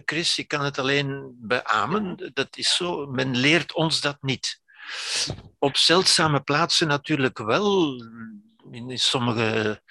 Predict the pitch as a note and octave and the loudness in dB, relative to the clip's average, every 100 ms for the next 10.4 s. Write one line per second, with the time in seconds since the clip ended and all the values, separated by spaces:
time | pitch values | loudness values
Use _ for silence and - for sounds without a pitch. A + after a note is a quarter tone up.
0 | - - - - - F#3+ - E3+ E3 D3+ | -18 -16 -14 -10 -2 -2 0 2 2 2
1 | B2 B2+ - F#3 B2+ - C3 B2+ A#2 A#2+ | 0 4 6 8 6 4 2 4 4 2
2 | A#2 B2 A#2+ A#2 - B2 G#2+ G#2 - E3 | 4 2 2 0 -2 -4 -4 -4 -2 0
3 | D#3+ C3 A#2 G#2 - B2+ C3+ C3 C#3+ C3+ | 0 0 -2 0 0 0 -2 -2 0 2
4 | C#3+ B2 B2+ C3+ C#3+ D#3 D#3 D#3 D#3+ D3+ | 2 2 2 2 2 4 4 4 0 0
5 | D#3 E3+ D#3+ D3+ - B2+ A#2 C3+ - C#3+ | 2 2 0 -2 -4 -2 0 -2 0 -2
6 | B2+ D3 D#3+ D3+ D3+ E3 E3 E3 - - | 2 0 0 -4 -4 -2 -4 -4 -8 -8
7 | - - B2+ C3 - C#3 C#3+ C3+ B2 - | -8 -2 2 2 0 0 0 -2 0 0
8 | B2+ B2 D#3+ G3+ - - _ _ _ - | 2 2 4 2 0 -2 _ _ _ -14
9 | - - E3+ A2+ B2+ B2+ D#3 G3 E3+ - | -4 -2 0 0 0 0 0 0 -4 -4
10 | D#3 - E3+ E3+ | -4 0 0 0